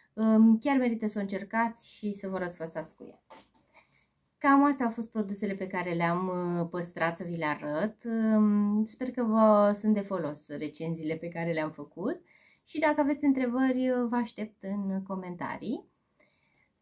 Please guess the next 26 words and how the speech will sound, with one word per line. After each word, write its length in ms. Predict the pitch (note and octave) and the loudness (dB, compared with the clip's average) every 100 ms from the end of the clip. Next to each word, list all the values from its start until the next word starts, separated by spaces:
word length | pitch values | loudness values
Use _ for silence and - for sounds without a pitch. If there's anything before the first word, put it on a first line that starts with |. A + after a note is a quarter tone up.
| D#4+ - | -18 -2
Până 160 | F#4 E4+ | 2 6
data 300 | D#4+ D#4 C#4+ | 6 6 6
viitoare, 880 | C#4 C4+ E4+ A#3 E4 E4 D#4+ D#4 D#4 D4 C4+ _ | 4 4 4 4 6 4 2 2 2 0 -4 _
vă 260 | C#4 A#3 | -8 -2
dau 280 | A3+ A3 G#3+ | 2 2 2
o 40 | |
îmbrățișare 540 | G#3 G#3 G#3 G#3+ G#3+ G3+ | 2 0 0 0 0 0
virtuală 500 | F#3+ F3+ A#3+ A#3+ A3 | -4 -6 0 2 2
și 140 | A3 G3 | 0 -4
dacă 220 | F#3+ F#3+ | -6 -6
vreți 160 | F#3+ | -8
să 80 | F#3+ | -6
vă 100 | F3 | 0
abonați 500 | E3 D#3+ E3 E3+ - | 0 0 -2 -2 -2
la 120 | D#3+ | -4
canalul 380 | E3 E3 E3 D#3+ | -4 -4 -4 -4
meu, 640 | E3 F3 F3 E3+ E3 D#3+ - | -6 -6 -4 -4 -4 -8 -12
aveți 300 | F3 D#3+ E3 | -12 -10 -10
acolo 240 | E3 D3+ | -8 -8
butonul 440 | D3+ D#3 D#3 D3+ D3+ | -8 -10 -10 -8 -10
special 600 | - G#3+ - D4+ C4+ B3+ | -10 -10 -8 -4 -4 -4
și 200 | - B3+ | -8 -6
ne 140 | A#3 | 0
auzim 440 | A3 A3 C4 C4+ B3+ | 2 2 6 6 6
data 220 | A#3+ A3+ | 2 -2
viitoare. 600 | A3+ A3 F#3+ F#3+ G3 | -4 -4 -6 -4 -6